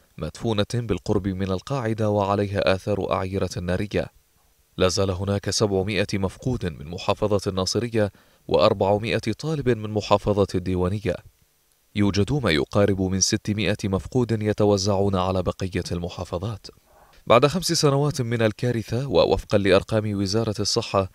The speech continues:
أعلنت وزارة الدفاع رسميًا أن عدد الجثث المكتشفة لضحايا سبايكر وصل إلى ألف ومائتين وسبع وثلاثين جثة.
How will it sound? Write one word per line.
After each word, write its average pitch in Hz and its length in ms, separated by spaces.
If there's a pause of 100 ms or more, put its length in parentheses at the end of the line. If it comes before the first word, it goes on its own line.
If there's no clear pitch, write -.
(500)
أعلنت 92 440
وزارة 98 400
الدفاع 95 480
رسميًا 104 440
أن 78 280
عدد 95 440
الجثث 95 440
المكتشفة 110 680
لضحايا 95 500
سبايكر 120 480 (540)
وصل 95 420
إلى 92 420 (520)
ألف 85 440
ومائتين 92 1000 (240)
وسبع 98 560
وثلاثين 90 600
جثة. - 420